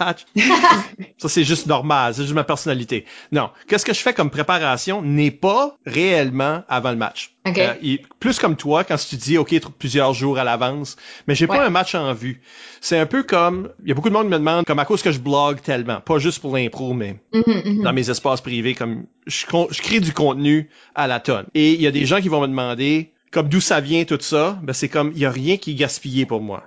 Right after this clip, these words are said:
Speaker 1: Si je regarde un film, il va y avoir une critique écrite puis elle va aller sur le blog, et cetera. Tu sais, comme il y a rien
Speaker 2: Ouais,
Speaker 1: que
Speaker 2: ouais,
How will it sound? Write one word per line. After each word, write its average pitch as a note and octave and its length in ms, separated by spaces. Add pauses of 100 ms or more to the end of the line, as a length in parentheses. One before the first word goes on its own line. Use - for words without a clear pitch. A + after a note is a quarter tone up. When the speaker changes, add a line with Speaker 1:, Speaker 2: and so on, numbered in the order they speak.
Speaker 1:
Si F#3+ 100
je D#3 80
regarde F3+ 260
un F3+ 160
film, G3 460
il C#3+ 100
va C#3 60
y - 20
avoir C#3 100
une C#3+ 140
critique D3 480
écrite C#3 400
puis C3+ 80
elle A#2 80
va A#2+ 60
aller A#2+ 140
sur B2 160
le A2+ 60
blog, G#2+ 380
et G#2+ 80
cetera. A#2 400
Tu - 80
sais, E3+ 80
comme C#3+ 160
il C#3+ 40
y C#3+ 40
a C3+ 40
rien C3+ 220
Speaker 2:
Ouais, G#3 60
Speaker 1:
que F#3+ 60
Speaker 2:
ouais, F#3+ 60